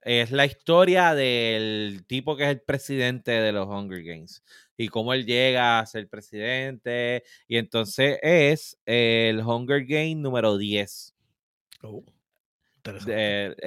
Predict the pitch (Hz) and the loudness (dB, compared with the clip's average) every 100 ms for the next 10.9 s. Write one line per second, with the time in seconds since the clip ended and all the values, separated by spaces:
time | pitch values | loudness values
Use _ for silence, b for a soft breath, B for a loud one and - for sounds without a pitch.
0 | 117 110 110 117 151 147 127 127 135 123 | -4 -2 0 2 2 2 -2 -2 -2 -4
1 | 117 117 104 92 101 123 143 147 117 - | -6 -4 -6 -6 -4 -2 0 -2 -4 -6
2 | 110 117 110 107 131 143 - 139 139 135 | -4 0 0 2 2 0 -4 -4 -2 -2
3 | 139 135 139 143 135 139 135 135 123 117 | 0 -2 -2 -4 -4 -4 0 2 4 4
4 | 110 110 117 110 107 - 147 123 104 104 | 2 0 -2 -2 -2 0 2 2 0 -2
5 | 107 _ 120 117 117 117 120 113 95 139 | -8 _ -4 -2 0 0 2 0 0 -2
6 | - 117 120 120 117 117 117 113 113 104 | 0 0 0 0 -4 -4 -2 -4 -6 -6
7 | 117 92 b b b b b _ _ 107 | -6 -8 b b b b b _ _ 2
8 | 110 110 104 107 107 123 147 143 113 104 | 4 6 2 -2 0 2 2 -2 -4 0
9 | 117 127 117 104 95 - 110 117 123 131 | 2 2 0 -2 -10 -10 -8 -6 -8 -8
10 | 135 135 135 131 _ 98 95 92 | -8 -10 -14 -20 _ -14 -10 -8